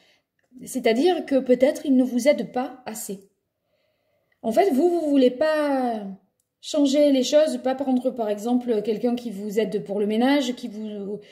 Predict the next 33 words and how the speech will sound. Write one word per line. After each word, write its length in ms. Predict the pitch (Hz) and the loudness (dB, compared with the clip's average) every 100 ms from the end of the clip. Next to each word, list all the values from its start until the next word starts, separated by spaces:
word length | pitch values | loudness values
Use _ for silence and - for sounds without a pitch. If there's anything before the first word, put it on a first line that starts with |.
| _ - | _ -8
une 200 | 220 220 | -2 2
nounou 260 | 233 240 | 2 2
qui 160 | 233 240 | -2 -10
vous 300 | 190 214 202 | -10 -6 -4
récupère 420 | 220 226 220 226 | -6 -6 -6 -4
les 160 | 220 220 | -2 -2
enfants, 320 | 226 262 254 | -2 0 0
et 80 | 240 | 0
cetera. 460 | 220 220 254 359 - - - - - | -4 -4 -4 -6 -8 -18 -20 -20 -2
On, 180 | 247 254 | 0 4
on 100 | 269 | 4
dirait 320 | 262 277 381 | 4 4 2
que 280 | 415 330 - | 0 -4 -4
vous 340 | 220 269 254 320 | -2 -2 2 0
êtes 280 | - 320 - | 0 -4 -2
un 80 | 240 | -4
peu, 300 | 247 269 480 | 4 4 4
si 160 | - 262 | -6 -4
vous 160 | 254 | -2
êtes 140 | 320 320 | 0 2
en 100 | 285 | 0
couple, 380 | 269 240 349 359 | 0 -4 -6 0
peu 100 | 277 | 0
importe 280 | 247 320 | 2 -2
si 100 | - | -2
vous 160 | 254 247 | -2 0
êtes 160 | 247 247 | 0 0
l'homme 240 | 247 269 | 2 4
ou 40 | |
la 140 | 254 226 | 4 0
femme, 400 | - 208 254 - _ _ _ - | -4 -4 -4 -6 _ _ _ -12
les 120 | 208 | -8
cancers, 460 | 202 196 233 320 | -8 -6 -6 -6